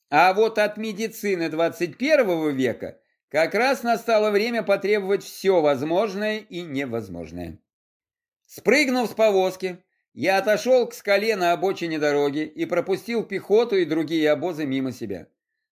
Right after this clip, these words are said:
Бабаха стоял рядом, держа коней за усы. «Жди меня здесь»,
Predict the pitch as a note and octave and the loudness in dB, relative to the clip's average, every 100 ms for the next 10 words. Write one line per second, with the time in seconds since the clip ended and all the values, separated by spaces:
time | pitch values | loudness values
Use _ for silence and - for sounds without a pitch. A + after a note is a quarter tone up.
0 | _ A#2 F3+ E3 G3 D3+ D#3+ - E3 E3 | _ 4 4 4 2 0 -6 -4 -2 0
1 | D#3+ D#3+ F3+ A3 A3 G#3 C#3+ D#3 C3+ D3 | 0 2 2 0 -2 -6 -4 -4 -2 -4
2 | C#3 D3+ C#3+ D#3+ F#3+ D3 G#2 C#3 B2+ A#2+ | -4 -4 -4 -6 -6 -10 -6 -4 -4 -10
3 | - D#2+ D#2+ _ _ _ _ _ _ A2 | -18 -20 -20 _ _ _ _ _ _ -8
4 | A#2 F#3+ G3 G3 F#3+ C#3 D3+ D3+ - | 0 4 4 4 2 2 -2 -2 -6